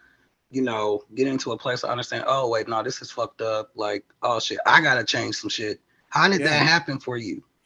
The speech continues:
Speaker 2: It
Speaker 1: You
Speaker 2: was,
Speaker 1: know,
Speaker 2: I know, I
Speaker 1: I mean
Speaker 2: remember exactly what it was. We were in a, we was, I, I, I, I,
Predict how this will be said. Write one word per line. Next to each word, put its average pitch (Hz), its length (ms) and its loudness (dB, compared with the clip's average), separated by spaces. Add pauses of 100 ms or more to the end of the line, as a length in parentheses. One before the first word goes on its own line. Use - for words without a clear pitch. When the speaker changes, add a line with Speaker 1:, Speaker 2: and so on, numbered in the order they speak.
(320)
Speaker 2:
It 190 80 12
Speaker 1:
You 202 40 12
Speaker 2:
was, 185 140 12
Speaker 1:
know, 135 80 10
Speaker 2:
I 180 120 10
know, 226 140 10
I 196 100 12
Speaker 1:
I - 60 12
mean 214 60 8
Speaker 2:
remember 214 260 8
exactly 170 380 6
what 156 160 2
it 147 60 2
was. 139 400 4 (260)
We 165 240 10
were 175 280 10
in 165 380 4
a, 143 540 4 (720)
we 160 80 8
was, 185 260 12
I, 165 320 8 (100)
I, 156 120 6
I, - 40 2 (100)
I, 113 140 -2